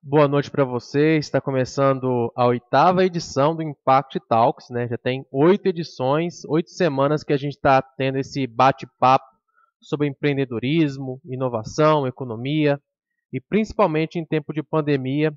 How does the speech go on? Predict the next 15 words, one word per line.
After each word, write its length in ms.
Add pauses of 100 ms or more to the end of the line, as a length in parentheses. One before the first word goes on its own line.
(140)
a 120
gente 200
tentando 800 (480)
dar 220
aí 240
uma 180
esperança, 880
uma 200
força 580 (300)
pro 80
empreendedor 640
aqui 180
de 120
Minas 260
Gerais. 500